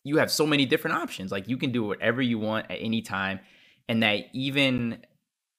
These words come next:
talking to, I think when the I G N review, the guy talked to, like, his, his other coworkers, right? And even with the same mission, like, sometimes they didn't even receive the same thing because, like, of how they talked to one of the other dudes. And he was like, "Oh, you know, I'm not gonna,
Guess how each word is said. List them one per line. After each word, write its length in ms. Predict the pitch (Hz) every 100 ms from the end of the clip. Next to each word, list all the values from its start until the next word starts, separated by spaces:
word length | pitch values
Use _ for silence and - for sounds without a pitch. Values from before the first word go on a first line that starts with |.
| _ _ _
talking 420 | - 131 135 120
to, 640 | - 127 117 104 98 95 -
I 60 | -
think 160 | 151
when 100 | 160
the 120 | 117 101
I 120 | 123
G 180 | 107 123
N 80 |
review, 400 | 131 98 95 95
the 80 | 90
guy 280 | 98 107 113
talked 380 | - 120 101 -
to, 80 | 101
like, 180 | 92
his, 320 | - 90 - -
his 160 | 123 95
other 180 | 110 98
coworkers, 560 | 104 98 92 92 92
right? 240 | 98 101 101 - _ _ _ _ _ -
And 240 | 107 98 123
even 240 | 127 160
with 140 | 156
the 100 | 123
same 340 | 110 139 139 117
mission, 480 | 107 127 175 180 123
like, 180 | 101
sometimes 420 | - 156 160 180 127
they 100 | 139
didn't 100 | 143
even 180 | 135
receive 420 | 120 110 - 123 107
the 60 |
same 300 | 104 113 104
thing 320 | 95 113 107
because, 400 | 95 98 104 95
like, 240 | 98 92 - - -
of 140 | 98
how 220 | 117 113
they 180 | 110 107
talked 380 | - 117 110 -
to 80 | 107
one 200 | 98 110
of 60 |
the 180 | 98 98
other 240 | 101 87
dudes. 440 | 87 92 87 87 - - _ -
And 120 | 113
he 60 | 131
was 100 | 123
like, 100 | 170
"Oh, 280 | 277 240
you 120 | 233 233
know, 100 | 196
I'm 160 | 220
not 180 | 226 214
gonna, 260 | 180 175